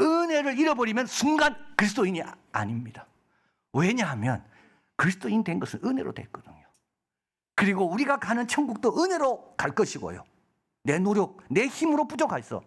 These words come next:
그리고 그 천국도 결국은 은혜로 누리게 될 것이고.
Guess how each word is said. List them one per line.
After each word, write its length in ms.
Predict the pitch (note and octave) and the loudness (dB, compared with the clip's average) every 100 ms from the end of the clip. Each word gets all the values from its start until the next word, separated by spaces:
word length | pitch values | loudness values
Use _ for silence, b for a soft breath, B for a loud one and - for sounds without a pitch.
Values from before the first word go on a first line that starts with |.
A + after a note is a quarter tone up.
| _ _ _ _ _ _ _ _ | _ _ _ _ _ _ _ _
그리고 260 | - B3+ F#3+ | 0 2 0
그 120 | A3+ | -2
천국도 520 | - C#4+ A#3+ G3 F#3+ | -2 -2 -2 -2 -2
결국은 460 | - F3 E3+ C#3+ A2 B B - | 0 -2 0 0 -2 B B 0
은혜로 380 | D#4 D#4+ C4 B3 | 0 2 0 2
누리게 320 | A3 G#3 F#3+ | 2 2 0
될 140 | A2+ | -2
것이고. 380 | G#2 - - - | -6 -12 -14 -20